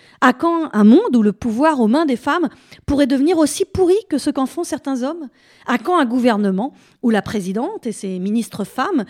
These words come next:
se foutront de la gueule de leurs concitoyens avec autant d'aisance et de mépris que leurs compères du sexe long ?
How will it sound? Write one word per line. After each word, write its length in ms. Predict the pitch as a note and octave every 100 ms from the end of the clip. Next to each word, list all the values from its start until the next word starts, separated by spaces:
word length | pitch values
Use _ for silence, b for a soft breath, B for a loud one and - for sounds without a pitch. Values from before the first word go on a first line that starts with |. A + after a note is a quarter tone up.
| B B B -
se 160 | C#4+
foutront 600 | C4+ - A#4+ - - G4+
de 60 | D#4+
la 100 | C4+
gueule 200 | D#4 D4
de 80 | A#3
leurs 160 | A#3
concitoyens 640 | C#4+ C4 C#4 B3 F#3+ A3+ C#4+
avec 240 | F#3 G3+
autant 240 | G#3 B3
d'aisance 480 | A3 G#3+ G3+ D#4 -
et 60 | A#3
de 60 |
mépris 380 | G#3 F#3 - E4 b b b
que 80 | C4+
leurs 200 | B3+ A#3+
compères 400 | A#3+ G#3 D#4 D4
du 100 | A3
sexe 360 | - D4+ - B3
long ? 200 | G#3